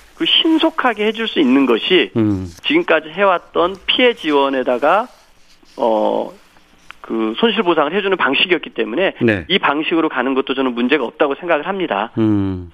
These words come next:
Speaker 1: 네.
Speaker 2: 알겠습니다. 오늘 말씀 여기까지 듣도록 하겠습니다. 오늘 말씀 고맙습니다.
Speaker 1: 감사합니다.
Speaker 2: 네, 더불어민주당 강병원 최고위원과 함께했습니다. 자, 이어서 기상청 연결해서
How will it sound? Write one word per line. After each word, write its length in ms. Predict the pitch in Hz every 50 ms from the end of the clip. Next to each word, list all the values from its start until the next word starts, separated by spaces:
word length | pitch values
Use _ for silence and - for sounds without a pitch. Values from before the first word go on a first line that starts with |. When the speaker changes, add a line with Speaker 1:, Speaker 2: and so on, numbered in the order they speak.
| - -
Speaker 1:
네. 240 | 117 110 101 98 - _ _ - - - - - - - - - - -
Speaker 2:
알겠습니다. 560 | 139 131 131 147 139 - 147 143 135 139 - -
오늘 140 | 160 170 170
말씀 300 | 160 156 - - 160 156
여기까지 320 | 143 151 147 180 151 135
듣도록 220 | 123 - 139 120 135
하겠습니다. 540 | 131 127 123 - - - - 117 117 110 - - - - - - - -
오늘 160 | 196 220 233
말씀 240 | 226 226 - 226 196
고맙습니다. 680 | 208 233 233 - - 233 220 220 220 220 220 214 - - - - - _ - _ -
Speaker 1:
감사합니다. 800 | - 113 113 117 117 117 120 113 123 127 139 160 190 208 - - - - - - _ _ _ _ _ _ _ -
Speaker 2:
네, 220 | 151 139 135 117 -
더불어민주당 760 | - - 135 127 135 135 131 131 127 120 120 147 170 180 180 165
강병원 800 | - - 139 143 147 151 147 147 143 147 143 147 147 147 143 131
최고위원과 800 | - - 139 131 131 123 120 113 107 107 104 101 120 131 135 127
함께했습니다. 1040 | - 135 123 113 - - - 101 95 101 92 - - - - - 98 - - 92 - - - - - - - - - - - - - - -
자, 120 | - - 165
이어서 240 | 156 165 156 156
기상청 1080 | 160 - - 135 175 180 175 170 - - - 170 170 165 160 160 156 156 151 147 143 147
연결해서 720 | 147 139 139 139 139 143 139 139 131 123 - - 139 131